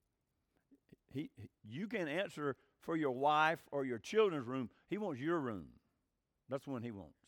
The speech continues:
He wants control of that one. There's always room for Jesus if you want to make room. You don't want to make room. People make excuses all the time. We do make 'em, don't we?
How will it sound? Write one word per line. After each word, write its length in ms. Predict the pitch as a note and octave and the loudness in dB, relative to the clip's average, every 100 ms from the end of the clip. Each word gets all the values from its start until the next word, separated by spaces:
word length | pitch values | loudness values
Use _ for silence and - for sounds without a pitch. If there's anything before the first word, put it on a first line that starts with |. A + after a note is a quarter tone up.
| _ - | _ -6
He 80 | |
wants 180 | D3+ B2+ | -4 -4
control 360 | C3 - C#3+ A#2 | -10 -4 -2 -2
of 140 | G2+ | 6
that 240 | C#3 E3 G#2+ | 10 10 6
one. 120 | C#2+ - _ _ _ _ _ _ _ _ - | -10 -16 _ _ _ _ _ _ _ _ 6
There's 180 | G#3+ G3+ | 8 8
always 540 | - C4+ D#4 D#4 D#4 B3+ | 8 10 10 8 4 2
room 280 | B3 B3 | 0 0
for 120 | A3+ A3 | -2 -4
Jesus 560 | F#3+ F#3+ D3 F#3+ - - - _ _ _ | -2 -2 -2 -4 -4 -18 -20 _ _ _
if 240 | G3+ A3+ B3 | 0 0 0
you 180 | A#3 | 2
want 220 | A#3+ B3+ B3+ | 4 4 4
to 60 | |
make 240 | B3+ D#4 C5 | 4 4 4
room. 300 | G#3 C3+ E2+ - _ _ _ _ _ _ _ _ _ G#2+ | -2 -4 -6 -14 _ _ _ _ _ _ _ _ _ -6
You 140 | C3+ | -6
don't 140 | - | -4
want 180 | A#2+ G#3 | -4 -6
to 60 | C#4+ | -6
make 140 | F#2 - | -12 -12
room. 160 | F#2 F2 _ _ _ _ _ _ _ _ _ _ - - _ _ _ | -18 -18 _ _ _ _ _ _ _ _ _ _ -20 -20 _ _ _
People 160 | D3 G3 | -6 -4
make 180 | D#3+ C#3 | -4 -4
excuses 420 | C#3 F3 D#3+ D#3+ | -6 -8 -8 -8
all 120 | F3 | -8
the 80 | F3+ | -6
time. 280 | G#3 B3+ G2 _ _ _ _ _ _ _ _ _ - | -8 -10 -12 _ _ _ _ _ _ _ _ _ -8
We 120 | D#3 | -6
do 140 | G#3+ | -4
make 200 | C#4 C3+ | -4 -4
'em, 100 | A#2 | -4
don't 180 | A#2+ | -6
we? 60 | D#4+ | -8